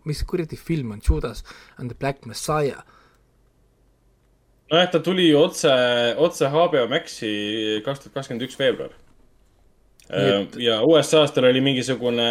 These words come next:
Speaker 2: väike reliis, Eestis ta pidi ka tulema, võeti ka kalendrist ära ja kaduski nagu ära. Ja praegu vaatan ka, et see Shaka King tegelikult I M D B järgi tal ei ole järgmist projekti, mis on nagu hämmastav.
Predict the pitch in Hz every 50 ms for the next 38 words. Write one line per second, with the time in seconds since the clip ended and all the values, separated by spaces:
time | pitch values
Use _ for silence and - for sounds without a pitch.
0 | 117 120 139 165 160 - 139 120 113 113 113 120 135 196 233 226 185 - - -
1 | - 143 131 127 131 170 196 202 - 147 - - 110 131 120 127 123 190 190 214
2 | 202 170 139 127 123 123 123 135 139 135 - - 110 143 147 156 139 - - -
3 | 135 156 151 127 - 98 - - 165 196 214 175 127 120 - _ _ _ _ _
4 | _ _ _ _ _ - - 117 117 113 113 113 123 156 165 147 139 - - 120
5 | 113 113 123 147 156 156 117 92 101 110 123 143 190 220 208 185 185 214 220 -
6 | 151 151 185 226 208 170 - 139 - - 190 214 220 - 151 135 - 196 226 240
7 | 208 156 123 98 - - 170 175 170 139 - - - 123 - - 156 170 160 135
8 | 123 123 156 151 139 135 143 147 131 127 120 135 117 120 104 - 120 120 123 127
9 | 147 147 120 113 120 117 110 117 - - - 135 147 151 - - - - - _
10 | _ - 127 123 - 135 127 120 - - - - 175 185 170 143 - - - -
11 | -